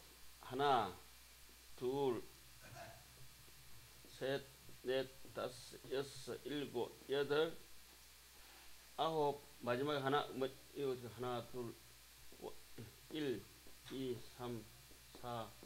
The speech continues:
오, 육, 칠, 팔, 구, 맞나요? 열 개인가요? 예. 이렇게 하원경이 요 바깥으로 돌아가는 게 지금 몇 개예요, 이게?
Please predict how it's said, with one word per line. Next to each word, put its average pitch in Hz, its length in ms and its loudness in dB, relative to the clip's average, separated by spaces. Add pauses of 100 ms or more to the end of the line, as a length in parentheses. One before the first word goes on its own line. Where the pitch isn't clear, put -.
(180)
오, 113 260 0 (360)
육, 120 220 0 (180)
칠, 117 300 -4 (340)
팔, 113 240 0 (480)
구, 120 200 -2
맞나요? 135 480 4 (760)
열 127 140 2
개인가요? 131 420 4 (800)
예. 110 40 -10 (2750)
이렇게 - 160 -2
하원경이 156 720 12 (460)
요 135 320 8
바깥으로 156 420 6
돌아가는 156 380 12
게 135 80 6
지금 135 160 6
몇 139 120 6
개예요, 127 240 8
이게? 123 240 4